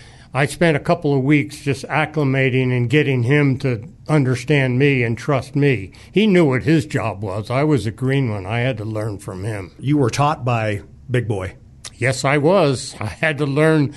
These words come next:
Speaker 1: how he alerts, and, and he had to be comfortable with me that I was gonna take care of him.
Speaker 2: Do you remember the first, the first scout job, the first assignment, if you will, with,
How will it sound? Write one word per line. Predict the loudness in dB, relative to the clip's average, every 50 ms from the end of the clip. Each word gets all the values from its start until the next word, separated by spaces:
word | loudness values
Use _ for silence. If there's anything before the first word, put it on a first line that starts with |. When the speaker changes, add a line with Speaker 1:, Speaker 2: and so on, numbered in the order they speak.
| -12 -20 -20 -10 -4
Speaker 1:
how | -2 0 2 2 4
he | 4 4 4
alerts, | 4 4 2 4 4 4 4 4 2 -2 -6 -4 -2
and, | 0 0 0 0 -2 -2
and | -2 -2 0 0 -2 -2 -2
he | 2 2 4 4
had | 4 4 2 2 0
to | -2
be | 0 0 -2 -2
comfortable | -2 0 0 0 0 0 -2 -4 -2 0 0 2
with | 2 0 0 0
me | 0 2 2 2 2
that | 2 2 2 2
I | 2 0
was | 0 -2 -2 -4
gonna | -2 -2 -2 -2 -2
take | -2 -2 -2 -2 -2 0
care | 0 0 2 2 0
of | 0
him. | -2 -4 -6 -8 -10 -12 -16 -20 -20 -20 -20 -20 -20 -20 -20 -20 -20 -14 -6 -2
Speaker 2:
Do | 0
you | 2 4
remember | 4 4 4 2 2
the | 2 2 0
first, | 0 0 0 0 0 0 -2 -6 -10 -12 -18 -20 -20 -20 -20 -20 -20 -20 -20 -20 -20 -20 -20 -20 -20 -20 -20 -20 -20 -20 -20 -20 -20 -20 -20 -14 -12
the | -6
first | -2 0 0 0 0
scout | 0 0 0 0 0 -2
job, | -4 -4 -2 -2 -4 -6 -6
the | -8 -8
first | -4 -2 -2 -2 -2 -4 -8 -6 -4
assignment, | -4 -2 -2 0 2 2 4 4 4 2 0 -2 -4
if | -6 -6 -6 -6
you | -6 -4 -4
will, | -4 -4 -4 -4 -4 -4 -4 -6 -10 -16 -20 -20 -20 -18 -12
with, | -8 -4 0 0 0 0 -2 -6 -18 -20